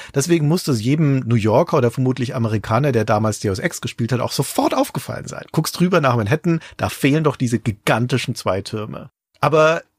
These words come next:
damals, als das Spiel rauskommt, ist das noch kein großes Thema. Das wird's dann erst rund ein Jahr später nach den Terrorangriffen vom elften September in den U S A,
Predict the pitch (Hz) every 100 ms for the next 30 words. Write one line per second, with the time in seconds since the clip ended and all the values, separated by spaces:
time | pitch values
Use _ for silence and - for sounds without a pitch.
0 | _ 117 156 240 277 226 - 160 151 160
1 | - 139 110 151 - - 107 143 220 -
2 | - 151 147 - 131 123 107 104 98 -
3 | 160 202 104 127 - 127 185 - 170 139
4 | 123 151 160 143 143 160 127 107 101 -
5 | 139 208 147 110 98 151 - 143 139 151
6 | - 117 135 131 120 - 117 - 131 135
7 | - - 117 117 120 127 127 110 101 95
8 | - 147 165 127 110 107 110 110 107 110
9 | 117 - 107 127 156